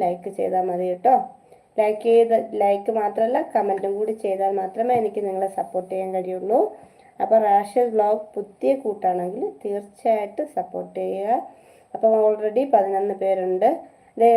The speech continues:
റാഷിദ് എല്ലാം വന്നതുപോലെ തന്നെ എല്ലാവരും വന്ന് പെട്ടെന്ന് കമന്റ് ചെയ്തേ പ്ലീസ്. അപ്പം ഞാൻ ക്വസ്റ്റ്യൻ ഒക്കെ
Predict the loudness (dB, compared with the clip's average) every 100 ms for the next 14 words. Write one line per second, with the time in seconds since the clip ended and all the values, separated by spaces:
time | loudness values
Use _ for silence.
0 | 6 2 0 -2 0 0 0 -2 -4 -4
1 | -4 -4 -2 -2 -2 0 0 0 -2 -4
2 | -4 -6 -2 2 2 2 0 -2 -2 -2
3 | -2 -2 -4 -4 -2 -4 -6 -18 _ _
4 | _ 0 2 4 4 4 4 0 2 0
5 | 0 0 0